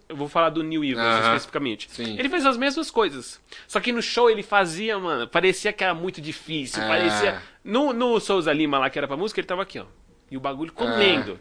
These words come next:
Speaker 2: É, exatamente.
Speaker 1: Normal.
Speaker 2: É.
Speaker 1: Tipo assim, eu tô tocando pra música, eles sabem da, da
Speaker 2: E
Speaker 1: dificuldade.
Speaker 2: eles sabem que isso é
Speaker 1: Agora essa
Speaker 2: difícil.
Speaker 1: galera que tá aqui não sabe.
Speaker 2: Mas isso é, eu acho que é o lance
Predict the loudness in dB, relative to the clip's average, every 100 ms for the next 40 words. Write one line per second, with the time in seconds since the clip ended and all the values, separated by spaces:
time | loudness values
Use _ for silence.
0 | -12 -12 -8 -4 2 4 6 6 6 2
1 | -8 -12 -10 -6 -4 -2 -4 -4 -4 -4
2 | -4 -4 -4 -4 -6 2 4 4 0 0
3 | 0 0 -2 -4 -6 -4 0 2 2 6
4 | 6 6 -2 2 4 6 4 4 2 4
5 | 4 4 2 -2 -4 -4 -4 -4 -2 -2
6 | -4 0 4 6 4 -2 0 0 0 -4
7 | -6 -2 -4 -4 -4 -4 -4 -6 -10